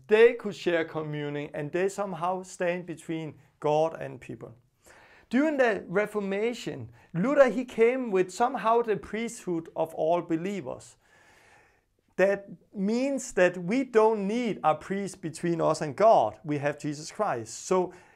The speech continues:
he changed that so we don't need a priest between us and God.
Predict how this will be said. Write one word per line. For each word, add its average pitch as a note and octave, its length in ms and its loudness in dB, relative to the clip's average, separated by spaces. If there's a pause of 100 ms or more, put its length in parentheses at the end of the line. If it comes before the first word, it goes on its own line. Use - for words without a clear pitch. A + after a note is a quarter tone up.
he A#3+ 220 -4
changed C4+ 600 -2
that D3+ 260 0
so - 200 0
we G3 140 -2
don't A3 360 0
need A3 280 -4
a E3+ 120 0
priest F#3+ 680 -8 (280)
between F3+ 540 -6
us D3+ 220 -6
and D3+ 160 -10
God. F3 340 -2